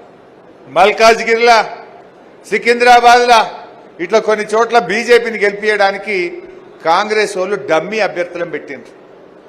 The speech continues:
దాంతో ఏంది, వాళ్ళు బీజేపీకి లాభం చేసే పనులు ఉన్నారు. మన దగ్గర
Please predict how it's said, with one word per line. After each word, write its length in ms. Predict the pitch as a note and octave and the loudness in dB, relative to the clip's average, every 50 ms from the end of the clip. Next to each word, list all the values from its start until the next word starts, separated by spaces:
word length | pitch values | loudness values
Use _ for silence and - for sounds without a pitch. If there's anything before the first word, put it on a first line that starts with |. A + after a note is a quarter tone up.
| - - - - - - - | -20 -20 -20 -20 -18 -4 0
దాంతో 300 | G#3 A3+ B3+ B3 - C4+ B3+ B3+ | 0 2 0 2 2 4 6 6
ఏంది, 200 | C4 C4 C4 C4 C4 C4 | 6 4 2 2 2 4
వాళ్ళు 260 | C4 C4 C4 C4 B3+ B3 A3+ F3+ - - - - - - - - - - - D#3+ | 4 4 6 4 4 4 2 0 -8 -14 -16 -20 -20 -20 -20 -20 -20 -12 -6 -4
బీజేపీకి 460 | G#3+ B3+ A#3+ C4 C4 B3+ C4 A#3+ A#3 A#3+ | -4 2 4 4 4 4 4 2 4 4
లాభం 220 | A#3+ C4 C4+ C4+ C4 C4 | 4 4 4 2 4 4
చేసే 220 | C4 C4 B3+ B3 A#3 A#3+ | 2 4 2 0 -2 -2
పనులు 200 | A#3 A3+ A3 G#3+ G#3 | -4 -4 -4 -6 -6
ఉన్నారు. 220 | F#3+ E3+ - - - - - - - - - - - - - - - - C#3 D#3 | -6 -8 -12 -12 -18 -20 -20 -20 -20 -20 -20 -20 -20 -20 -20 -20 -20 -8 -2 0
మన 140 | F3 G3+ A3+ A#3 A3+ | 0 2 2 4 4
దగ్గర 200 | A#3 A3+ A3+ A#3+ | 2 2 4 2